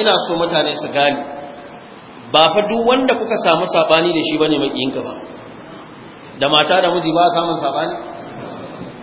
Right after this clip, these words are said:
Eh? In ka ce, "A'a, duk wanda aka samu saɓani da shi maƙiyi ne," to sai dai ka fara komawa gida, sai ka fara ta kan gyatumarka da mahaifinka, dan sun taɓa samun saɓani. Ba haka bane?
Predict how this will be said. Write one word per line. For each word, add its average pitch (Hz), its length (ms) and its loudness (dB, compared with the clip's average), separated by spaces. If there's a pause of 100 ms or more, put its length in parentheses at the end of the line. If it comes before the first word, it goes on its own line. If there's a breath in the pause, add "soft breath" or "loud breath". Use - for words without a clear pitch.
(400)
Eh? 156 240 4 (1000)
In 170 200 2
ka 208 140 0
ce, 208 160 0
"A'a, 170 320 4
duk 156 100 0
wanda 190 240 4
aka 175 220 4
samu 143 360 2
saɓani 160 760 2
da 131 80 -4
shi - 180 -8
maƙiyi 147 400 -4
ne," 139 100 -6 (600)
to 139 100 -12
sai 165 160 -2
dai 208 140 0
ka 185 80 -2
fara 170 360 4
komawa 143 440 2
gida, 143 240 -2 (720)
sai 160 160 -4
ka 180 140 0
fara 165 320 6
ta - 100 -2
kan 165 240 0
gyatumarka 156 680 4
da 131 140 2
mahaifinka, 139 520 0
dan 156 140 2
sun 175 140 -2
taɓa 170 220 2
samun 147 260 2
saɓani. 120 440 -2 (1000)
Ba - 140 -2
haka 214 200 2
bane? 214 220 0